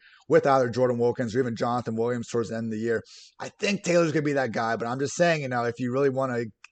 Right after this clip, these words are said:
roster this running back in tournaments that's gonna have twenty, thirty percent ownership, you know, I'd kinda rather be a little more sure thing,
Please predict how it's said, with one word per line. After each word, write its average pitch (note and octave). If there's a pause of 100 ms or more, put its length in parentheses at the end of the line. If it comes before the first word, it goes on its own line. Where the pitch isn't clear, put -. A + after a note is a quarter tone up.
roster C3
this A#2
running C#3
back A#2
in A2+
tournaments C3+
that's A2+
gonna B2+
have B2 (380)
twenty, C3+
thirty C3+
percent B2+
ownership, C#3 (300)
you B2+
know, C3
I'd A#2
kinda B2+
rather A#2+
be A#2+
a A#2
little B2+
more A#2
sure A#2+
thing, A2